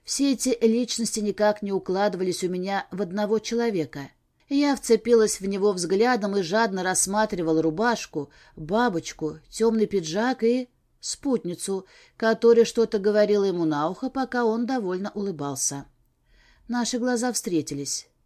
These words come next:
Кажется, я умерла. Не знаю, как я досидела до конца официальной части. Похоже, мне помогло шампанское, которое дважды просила обновить Марина.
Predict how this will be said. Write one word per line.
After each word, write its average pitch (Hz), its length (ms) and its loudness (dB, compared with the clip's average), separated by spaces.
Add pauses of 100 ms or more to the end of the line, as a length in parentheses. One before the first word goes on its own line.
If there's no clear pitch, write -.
(120)
Кажется, 170 640 -8 (400)
я 147 320 -6 (120)
умерла. 185 540 -4 (1200)
Не 233 160 2
знаю, 190 360 0
как 185 200 -4
я 180 80 2
досидела 190 540 2
до 170 80 -2
конца 190 340 -2
официальной 180 540 -4
части. 233 520 -4 (440)
Похоже, 233 480 2
мне 233 160 0
помогло 233 400 2
шампанское, 240 720 -2
которое 196 340 -2
дважды 190 400 0
просила 208 480 0
обновить 220 420 0
Марина. 175 520 -2